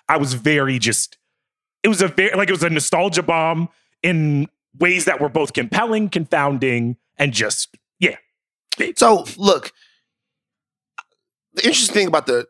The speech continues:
Speaker 2: episode, and we can have a member berries conversation about the episode and about how much of the immer-, mo-, emotional work uh, the immersive emotional work, should I say, is being done by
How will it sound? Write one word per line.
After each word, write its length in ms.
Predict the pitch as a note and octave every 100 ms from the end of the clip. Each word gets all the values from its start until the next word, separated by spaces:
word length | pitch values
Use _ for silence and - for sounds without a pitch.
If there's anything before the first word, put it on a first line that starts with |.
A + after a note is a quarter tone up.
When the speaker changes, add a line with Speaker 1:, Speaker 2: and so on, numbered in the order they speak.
| -
Speaker 2:
episode, 380 | B2 A#2+ A2+
and 80 | A#2
we 80 | F#3+
can 220 | A3+ D3 -
have 220 | C3 C#3
a 240 | A2+ G2+ - _
member 280 | A#2 C#3 B2+
berries 400 | G2+ G#2+ G2+ G2
conversation 880 | - G2 F2+ - F#2 - F2+ E2 D#2+
about 320 | E2+ E2+ E2+
the 120 | D#2
episode 540 | D#2+ D2 D#2 E2+ D#2 D#2
and 120 | D2+
about 260 | D2 D#2 D2+
how 120 | F2
much 400 | D#2+ D#2+ - - - - - _ -
of 220 | E2+ D#2
the 100 | E2
immer-, 240 | E2 F2+ F2 - -
mo-, 180 | F2 E2
emotional 520 | E2 F2 - E2 D#2
work 300 | D#2+ D#2+ - - _ - _ _ -
uh, 260 | D2 C#2+ -
the 180 | F2+ F#2
immersive 600 | F2 G2+ G2 E2+ D#2+ - -
emotional 500 | E2 D#2+ D2+ D#2+ D2+
work, 240 | D#2 D2+ -
should 160 | - C#2+
I 80 |
say, 300 | C#2+ F2+ D#2
is 140 | C#2 -
being 260 | F2 D#2+
done 400 | D#2 E2+ E2+ D#2+
by 640 | C#2+ E2 D#2 D#2 D2+ C#2+ C2+